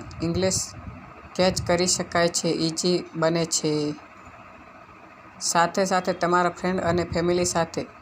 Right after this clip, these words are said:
ઇંગ્લિશમાં વાત કરવાનો પ્રયત્ન કરો, જેથી તમે ઝડપથી શીખી શકો ઇંગ્લિશ. સ્ટેપ ફોર, કોન્ફિડન્સ બ્લાઇન્ડિંગ. વીક ફોર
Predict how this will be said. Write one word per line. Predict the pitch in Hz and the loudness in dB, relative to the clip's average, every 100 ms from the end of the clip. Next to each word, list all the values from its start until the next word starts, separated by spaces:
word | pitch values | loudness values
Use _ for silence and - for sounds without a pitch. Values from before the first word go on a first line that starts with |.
| - - - - - 175 | -20 -20 -20 -20 -8 -4
ઇંગ્લિશમાં | 165 180 185 - 170 | 0 0 0 0 2
વાત | 160 170 - | 4 2 0
કરવાનો | 170 165 180 | 2 2 2
પ્રયત્ન | 180 196 202 - 190 | 0 0 0 -2 -6
કરો, | 185 156 160 160 156 160 - - - - - - - - - - - - - - - | -2 0 2 0 -2 -6 -14 -20 -20 -20 -20 -20 -20 -20 -20 -20 -20 -20 -20 -16 -4
જેથી | - 170 180 | 0 0 0
તમે | 175 175 185 233 180 | 2 2 2 0 -2
ઝડપથી | 160 165 - 180 | 0 0 0 0
શીખી | - 175 175 | 0 -2 -4
શકો | 170 170 165 | -4 -2 -2
ઇંગ્લિશ. | 156 151 151 156 - - - - - - - | 0 -2 -2 -2 -2 -2 -6 -10 -12 -12 -8
સ્ટેપ | - 185 180 - | -2 2 2 0
ફોર, | 175 156 120 - - - - - - - - - | 0 0 0 -10 -20 -20 -20 -20 -20 -20 -10 2
કોન્ફિડન્સ | 175 175 196 185 190 - - - - 160 | 2 2 0 0 2 2 0 -10 -12 -2
બ્લાઇન્ડિંગ. | 165 165 170 160 143 - - - - - - - - - - - - - - | 2 2 2 0 0 -4 -10 -20 -20 -20 -20 -20 -20 -20 -20 -20 -20 -20 -8
વીક | 160 180 180 - | 0 0 0 0
ફોર | 185 170 | 4 4